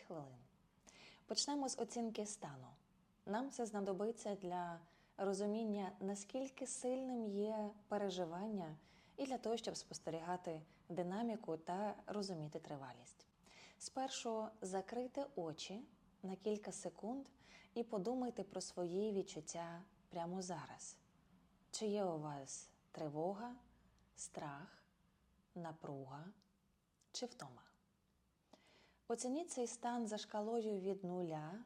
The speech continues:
до десяти, де десять — це дуже сильний стан. Запам'ятайте це число,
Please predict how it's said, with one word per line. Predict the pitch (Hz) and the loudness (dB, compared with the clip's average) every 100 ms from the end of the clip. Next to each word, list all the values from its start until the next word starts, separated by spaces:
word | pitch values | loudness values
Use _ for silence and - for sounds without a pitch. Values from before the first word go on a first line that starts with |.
| - | -8
до | 196 202 | 0 2
десяти, | 180 180 185 - 233 247 247 - - - - - | 2 0 -6 0 2 2 -2 -16 -20 -20 -20 -8
де | 190 190 190 180 - | -2 2 2 2 -2
десять — | 165 196 269 - 196 190 - - - - | 0 0 0 0 -2 -2 -8 -14 -20 -10
це | - 185 180 - | -2 0 0 -4
дуже | 165 170 214 240 247 | -2 2 2 2 -2
сильний | 240 - 156 156 160 | -4 -2 -2 -2 -4
стан. | 156 - 139 143 - - - - - - - - - - - - - _ - - - - - - - - - - - - - - - - - - - - - - - - - - - - - - - - - - | -8 -10 -12 -14 -20 -20 -20 -20 -20 -20 -20 -20 -20 -20 -20 -20 -20 _ -20 -20 -20 -20 -20 -20 -20 -20 -20 -20 -20 -20 -20 -20 -20 -20 -20 -20 -20 -20 -20 -20 -20 -20 -20 -20 -20 -20 -20 -20 -20 -20 -12 -4
Запам'ятайте | 196 208 226 233 240 233 175 | 0 2 2 2 2 2 -2
це | - | -2
число, | 156 151 - 127 | -4 -4 -6 -10